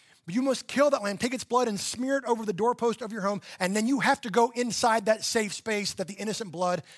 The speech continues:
has created." You have to go in the empty, safe space,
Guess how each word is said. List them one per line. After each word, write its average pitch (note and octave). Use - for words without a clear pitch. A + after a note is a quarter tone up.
has -
created." C3+
You F#3+
have C4+
to D#4+
go C#4+
in C#4
the C#4+
empty, B3+
safe B3
space, B3+